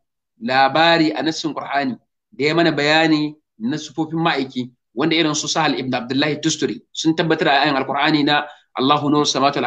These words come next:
ardi, masalu nurihi ka miskatin fiha misbah, al-misbahu fi zujaja, az-zujajatu ka'annaha kawkabun durri, yuqadu min shajaratin mubarakatin.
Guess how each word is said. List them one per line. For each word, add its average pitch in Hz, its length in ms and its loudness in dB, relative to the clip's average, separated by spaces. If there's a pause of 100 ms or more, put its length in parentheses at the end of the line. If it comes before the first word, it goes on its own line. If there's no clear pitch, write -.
ardi, 139 240 -4 (320)
masalu 135 240 0
nurihi 147 400 4
ka 147 100 -2
miskatin 139 540 0
fiha 143 160 -6
misbah, 143 480 0 (240)
al-misbahu 131 480 2
fi 131 160 -4
zujaja, 147 580 2 (300)
az-zujajatu 143 560 2
ka'annaha 143 480 0
kawkabun 135 480 -2
durri, 131 400 -2 (240)
yuqadu 151 640 4
min 147 240 4
shajaratin 139 560 0
mubarakatin. 127 1040 0